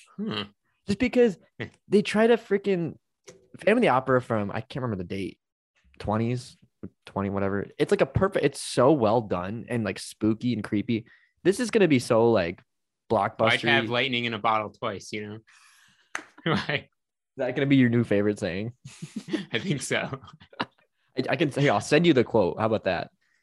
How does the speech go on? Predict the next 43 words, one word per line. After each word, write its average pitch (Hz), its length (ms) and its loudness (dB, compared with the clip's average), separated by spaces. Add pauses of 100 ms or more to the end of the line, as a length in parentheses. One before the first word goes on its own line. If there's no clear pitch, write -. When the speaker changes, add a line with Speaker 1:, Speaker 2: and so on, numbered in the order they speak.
(140)
Speaker 2:
So 127 60 4
you 120 80 6
can 123 100 2
Speaker 1:
I 135 100 2
think 214 180 -2
we 254 160 2
talk 160 300 0
about 139 300 -2
sequels 120 440 -8
so 107 140 -2
much 95 280 -10
on 107 120 -4
this 113 160 -6
because 110 280 -6
it's 101 100 -12
the 147 100 -8
only 101 200 -4
thing 101 160 -6
that's 95 140 -14
being 98 160 -6
produced 95 380 -12
these 101 180 -8
days, 104 240 -6
like 101 120 -8
Joe 98 180 -12
said. 98 240 -10 (520)
Um, 135 500 0 (120)
<laughs> - 680 -10
Speaker 2:
Exactly. 98 520 -6 (640)
Speaker 1:
But, 101 300 -4 (320)
I 139 100 0
mean, 156 440 -2
I 135 120 0
will 143 300 -2 (100)
add 104 220 0
in 98 140 -4
quick, 98 260 -10
really 95 240 -10 (180)
quick 110 220 -8
that 98 120 -4
I 95 80 -6
saw, 95 500 -4 (720)
um, 95 440 -6